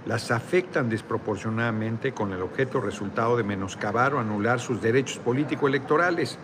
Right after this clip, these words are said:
incluyendo el ejercicio del cargo. ¿Cómo el que yo dijera eso, eh,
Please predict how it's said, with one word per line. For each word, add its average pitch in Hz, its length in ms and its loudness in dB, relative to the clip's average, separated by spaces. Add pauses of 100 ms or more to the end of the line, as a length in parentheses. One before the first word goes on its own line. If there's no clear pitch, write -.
(420)
incluyendo 120 480 2
el 123 100 4
ejercicio 101 440 -2
del 85 140 -4
cargo. 64 260 -6 (1160)
¿Cómo 196 240 0
el 180 60 -6
que 160 120 -2
yo 185 140 -2
dijera 175 340 -4
eso, 160 320 -6 (1000)
eh, 123 320 2